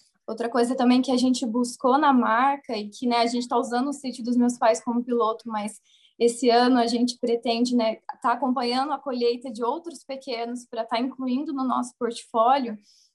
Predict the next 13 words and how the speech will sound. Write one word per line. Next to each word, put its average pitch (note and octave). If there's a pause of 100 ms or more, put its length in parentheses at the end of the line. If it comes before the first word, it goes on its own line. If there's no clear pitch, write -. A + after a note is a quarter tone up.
(140)
é A#3
a B3
questão C4
que C4
a B3
gente B3
vê A#3+
de A#3+
dificuldade, A#3+ (340)
é A3
a A#3
oportunidade C4
de B3